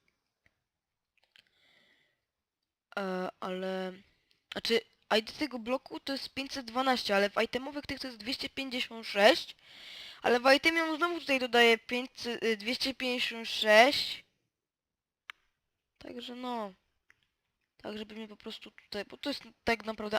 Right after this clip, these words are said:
I D tego klocka i to jest, y, pięćset dwanaście i to jest, no, no dobra, nieważne. No, to jest tyle. Tyle to jest, tak, dobra,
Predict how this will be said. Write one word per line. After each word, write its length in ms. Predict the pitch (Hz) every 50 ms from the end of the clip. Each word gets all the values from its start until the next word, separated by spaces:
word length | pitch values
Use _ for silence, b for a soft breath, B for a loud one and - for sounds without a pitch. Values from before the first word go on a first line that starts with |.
| - -
I 40 | 208
D 60 | -
tego 240 | - - 208 196 190
klocka 440 | - - 202 190 180 - - - 175
i 80 | 170 165
to 100 | - 180
jest, 220 | 180 - - -
y, 180 | 180 180 180 - _ _ -
pięćset 340 | - 190 180 - 190 180 180
dwanaście 480 | 185 180 180 180 175 175 - - 170
i 60 | 170
to 120 | - - 165
jest, 160 | 165 - - _ b b b b b b b b b b b b b b b b _ _ _ _ _ _ _ _ _ _ _ _ - - - - -
no, 260 | - 220 208 190 196
no 100 | 220 240
dobra, 240 | 233 240 233 214 214
nieważne. 460 | 247 254 233 208 196 175 170 170 175 -
No, 240 | - 294 285 262 262
to 140 | - 247 226
jest 540 | 214 202 - - - - - - - - - _ _ -
tyle. 380 | - 269 226 196 175 160 160 - _ _ _ _ _ _ _ _ -
Tyle 260 | - 220 185 143 -
to 140 | - - -
jest, 260 | - - - - -
tak, 220 | - 170 - -
dobra, 260 | - 180 160 143 -